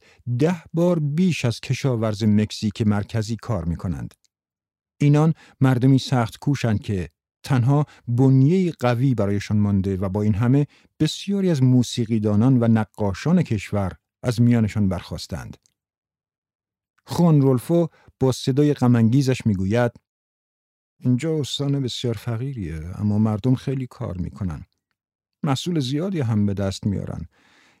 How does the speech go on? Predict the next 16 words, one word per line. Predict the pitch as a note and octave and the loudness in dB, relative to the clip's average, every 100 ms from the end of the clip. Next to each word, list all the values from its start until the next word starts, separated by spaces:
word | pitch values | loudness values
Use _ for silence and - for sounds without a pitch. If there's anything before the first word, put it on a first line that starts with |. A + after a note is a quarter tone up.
| - | -2
نمی‌دونم | A3 A#3+ A3 D3 B2 | 2 2 2 4 4
چطور | - D3 - D#3+ - | 2 -6 -6 -6 -2
این | C3 | 0
همه | A2 - A2 | 0 0 0
محصول | G#2+ G#2+ G2 - G2 | 2 0 -4 -8 -8
فراهم | - G2 F2 F#2 | -8 -10 -6 -2
می‌کنن. | F2 - F#2+ - - _ _ _ _ _ | -4 -4 -6 -8 -12 _ _ _ _ _
خالیسکو | - D3 D#3+ - - F#3 F3 D3 | -4 -2 0 -4 -6 -4 -2 -2
استانیه | C#3 - F3 D3+ B2+ | -4 -6 -4 -2 -2
که | - B2 A#2 A2 | -2 -2 -2 -4
بیشتر | A2 A#2+ - D3+ | -4 -6 -6 -6
غله | C#3 B2 A2 B2 | -4 -2 0 -2
کشور | - A2+ - A#2 | -4 -10 -6 -6
رو | |
تأمین | A2 A2 G2+ G#2 | -4 -2 0 0
می‌کنه. | F2+ E2+ G2+ - | 0 -4 -6 -8